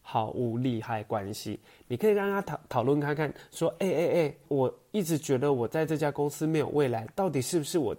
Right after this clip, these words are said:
自命不凡？还是我的公司、我的主管全部都瞎了眼，被那些职场内的蜘蛛精、白骨精、寄生虫、哈巴狗、假面甜心、双面人、三面笑话给四面佛给迷惑了？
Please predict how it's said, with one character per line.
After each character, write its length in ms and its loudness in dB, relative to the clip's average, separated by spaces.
自 240 2
命 240 2
不 160 0
凡？ 300 2
还 120 -2
是 140 4
我 180 6
的 160 0
公 220 2
司、 180 0
我 120 4
的 140 -2
主 180 -2
管 220 0
全 220 -4
部 120 -2
都 140 -2
瞎 320 0
了 140 2
眼， 260 -2
被 160 2
那 140 0
些 300 2
职 180 -4
场 240 -4
内 140 4
的 140 2
蜘 160 -4
蛛 160 -2
精、 180 0
白 140 -2
骨 160 -4
精、 240 0
寄 140 -4
生 200 0
虫、 140 -4
哈 160 0
巴 180 2
狗、 160 0
假 160 -2
面 160 -2
甜 180 -2
心、 160 -2
双 200 -4
面 180 0
人、 160 -2
三 160 -2
面 140 0
笑 160 0
话 60 0
给 100 -2
四 160 -4
面 160 2
佛 120 -2
给 140 -2
迷 160 0
惑 220 0
了？ 180 -2